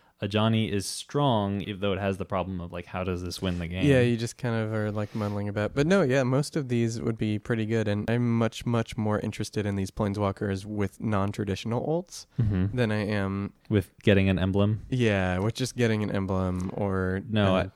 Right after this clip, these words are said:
Speaker 1: I, I, I totally agree. I think that the best innovation to come out of War of the Spark is having so many planeswalkers without ultimates, 'cause I,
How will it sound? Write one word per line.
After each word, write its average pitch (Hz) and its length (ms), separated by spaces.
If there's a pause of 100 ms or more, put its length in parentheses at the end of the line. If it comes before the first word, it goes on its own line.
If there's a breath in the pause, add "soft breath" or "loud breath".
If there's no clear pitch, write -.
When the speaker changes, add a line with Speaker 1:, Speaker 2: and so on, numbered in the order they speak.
(180)
Speaker 1:
I, 107 80
I, - 60 (100)
I - 20
totally 101 440
agree. 90 300
I 92 60
think 123 220
that 113 180
the 98 140
best - 680 (240)
innovation 101 680
to 95 80
come 98 360
out 95 260
of 90 260
War 92 220
of 87 80
the - 80
Spark - 500 (460 loud breath)
is 92 580 (140)
having 98 320
so 101 220
many 92 340
planeswalkers 90 680
without 90 440 (240)
ultimates, 90 440
'cause - 200
I, 92 60